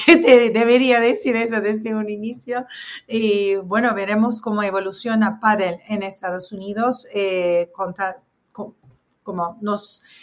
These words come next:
vam-, vamos a llamarte seguramente más una vez pronto para hablar de tus experiencias. Mucha suerte en Roland Garros y, y mucha suerte con New York Athletics.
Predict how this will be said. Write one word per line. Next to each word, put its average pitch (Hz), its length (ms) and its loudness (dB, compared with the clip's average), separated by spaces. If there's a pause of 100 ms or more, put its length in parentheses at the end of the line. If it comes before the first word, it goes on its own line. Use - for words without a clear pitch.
(420)
vam-, 220 360 2
vamos 233 260 4
a 247 60 4
llamarte 190 1040 2
seguramente 190 840 -2
más 190 340 -2
una 180 180 -2
vez 226 400 -4
pronto 247 480 -2
para 190 200 -4
hablar 190 400 -4
de 190 160 -4
tus 220 340 -6
experiencias. 220 920 -4 (300)
Mucha 214 240 -4
suerte 196 340 -6
en 185 120 -6
Roland 185 360 -2
Garros 202 560 -2
y, 175 800 -8
y 202 120 -10
mucha 220 260 -10
suerte 226 380 -6
con 208 320 -4
New 208 80 -8
York 220 180 -4
Athletics. 226 720 -8